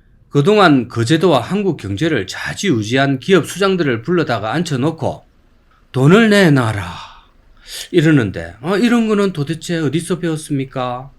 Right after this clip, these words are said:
어, 도란프 대통령이 이런 모습 보면은 정말 막 기가 차서 혀를 끌끌 차고 막 뭐라 할 것 같습니다. 심하게 뭐라 할 것 같네요.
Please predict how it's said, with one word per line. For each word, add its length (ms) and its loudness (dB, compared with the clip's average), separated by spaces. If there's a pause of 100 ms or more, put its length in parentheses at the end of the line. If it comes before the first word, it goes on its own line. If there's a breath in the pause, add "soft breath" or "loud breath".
(2000)
어, 340 6
도란프 400 4
대통령이 540 2
이런 240 0
모습 320 -4
보면은 480 -6
정말 680 2
막 400 -2
기가 240 -4
차서 280 -6
혀를 280 -2
끌끌 560 -2
차고 500 -4 (480 soft breath)
막 160 -2
뭐라 240 4
할 140 4
것 140 -2
같습니다. 920 0
심하게 560 2
뭐라 200 6
할 100 4
것 100 0
같네요. 680 0